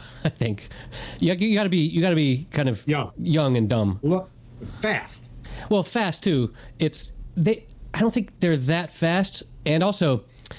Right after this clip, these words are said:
Speaker 1: it's this, uh, it's a little bit like a roller coaster. It's the illusion of danger more than real danger. However, there is more real danger than there is on a roller coaster, uh, but because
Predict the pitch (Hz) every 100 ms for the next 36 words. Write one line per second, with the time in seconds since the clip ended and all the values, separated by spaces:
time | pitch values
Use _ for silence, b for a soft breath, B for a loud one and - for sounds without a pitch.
0 | B B B 156 - 165 147 - 151 135
1 | 135 - 143 196 208 185 160 135 135 120
2 | 113 98 - 92 110 143 - 151 160 139
3 | 143 165 135 120 101 110 104 95 95 95
4 | 120 110 107 104 101 110 - - - -
5 | 131 131 135 139 135 143 156 156 131 135
6 | 123 113 127 113 131 123 127 123 123 123
7 | 117 107 107 107 107 104 101 107 117 98
8 | 87 92 80 B B B - 113 95 -
9 | B B B 139 123 120 139 135 131 117